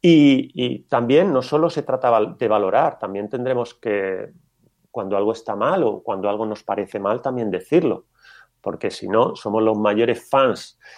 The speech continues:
de nuestros hijos y nuestros hijos están pegando a otro <laughs> y le digo, "No, pues algo habrá hecho el otro, algo habrá hecho,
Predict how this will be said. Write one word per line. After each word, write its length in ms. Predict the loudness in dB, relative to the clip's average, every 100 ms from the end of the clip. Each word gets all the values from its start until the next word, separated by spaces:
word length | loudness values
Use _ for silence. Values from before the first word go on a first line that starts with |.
| -20 -20 _
de 400 | -4 2 4 4
nuestros 500 | 0 -4 -6 -8 -2
hijos 520 | -2 0 0 0 -6 _
y 80 | -8
nuestros 500 | -8 -8 -8 -10 -6
hijos 380 | -6 0 -2 -2
están 340 | -8 -4 -4 -2
pegando 340 | -2 0 2
a 60 | 2
otro 420 | 2 0 -4 -4
<laughs> 760 | -8 -6 -6 -10 -16 -18 -16 -8
y 80 | 0
le 140 | 2
digo, 160 | 2 0 0
"No, 160 | 0
pues 200 | 2 0
algo 200 | 2 4
habrá 240 | 4 4 2
hecho 220 | 2 2
el 80 | 2
otro, 320 | 0 -6 -8 -8 -6
algo 260 | -2 0 2
habrá 220 | 2 0
hecho, 300 | -2 -6 -14